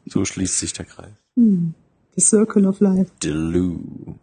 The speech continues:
Speaker 1: Sehr schön.
Speaker 2: Warte, einen Gag muss ich spoilern.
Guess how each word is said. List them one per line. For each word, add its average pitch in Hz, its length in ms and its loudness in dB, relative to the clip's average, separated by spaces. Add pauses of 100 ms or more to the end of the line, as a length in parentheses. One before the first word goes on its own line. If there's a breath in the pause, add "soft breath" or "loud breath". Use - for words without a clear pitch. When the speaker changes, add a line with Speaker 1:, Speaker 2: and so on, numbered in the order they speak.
(2500)
Speaker 1:
Sehr 143 220 -10
schön. - 300 -14
Speaker 2:
Warte, 196 200 -4
einen 233 180 6
Gag 247 220 0
muss 220 160 6
ich 208 140 -2
spoilern. 208 520 2